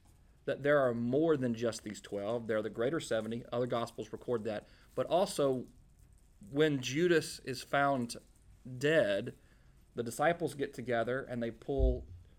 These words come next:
two different disciples, uh, followers of Christ, to replace him. And the guy that won was Matthias. Um, and it was said of those two, "They were with us from the beginning."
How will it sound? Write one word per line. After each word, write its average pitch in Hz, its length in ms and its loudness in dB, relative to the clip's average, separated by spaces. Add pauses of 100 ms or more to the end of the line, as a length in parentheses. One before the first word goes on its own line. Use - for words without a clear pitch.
(340)
two 202 460 2
different 170 720 0 (300)
disciples, 135 800 0 (760)
uh, 113 280 0
followers 135 520 4
of 110 140 -8
Christ, 127 540 4
to 143 100 -2
replace 160 560 -2
him. 110 380 -6 (640)
And 113 100 -8
the 117 60 -4
guy 135 180 2
that 120 120 -4
won 120 380 0
was 107 200 -6
Matthias. 113 760 -4 (460)
Um, 110 540 -2 (680)
and 131 300 -2
it 143 140 0
was 131 120 -6
said 160 300 4
of 135 220 0
those 143 260 2
two, 120 480 0 (180)
"They 117 140 -2
were 120 140 0
with 123 260 -2
us 110 400 -2 (260)
from 117 200 -2
the 110 80 -6
beginning." 101 460 -8